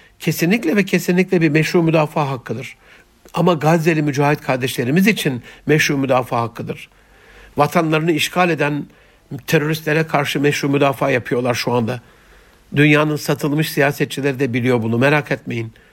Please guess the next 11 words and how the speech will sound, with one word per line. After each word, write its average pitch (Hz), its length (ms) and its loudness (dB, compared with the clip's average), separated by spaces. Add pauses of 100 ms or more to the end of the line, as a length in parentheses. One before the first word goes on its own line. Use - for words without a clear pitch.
(840)
Bunu 180 420 2 (260)
şu - 200 0
anda 170 280 0
böyle 160 240 0
söylememeleri 160 960 0 (260)
sizi, 170 380 2
bizi, 175 380 2 (460)
hiçbirimizi 165 560 2
aldatmasın 143 600 -2
can 123 220 0
dostlarım. 113 400 -4